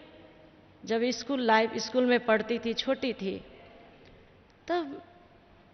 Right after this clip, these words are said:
एक लेसन आया था, इस सिर का, खोपड़ी का मूल्य।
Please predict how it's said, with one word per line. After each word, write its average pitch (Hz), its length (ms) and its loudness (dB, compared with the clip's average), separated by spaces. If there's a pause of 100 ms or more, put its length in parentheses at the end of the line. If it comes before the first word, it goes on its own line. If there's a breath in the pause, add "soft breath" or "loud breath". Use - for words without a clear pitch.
(520)
एक 277 160 2
लेसन 269 400 4
आया 233 300 4
था, 220 400 -4 (2250)
इस 226 300 -4
सिर 302 260 2
का, 240 440 0 (880)
खोपड़ी 349 420 2
का 311 160 6
मूल्य। 254 600 2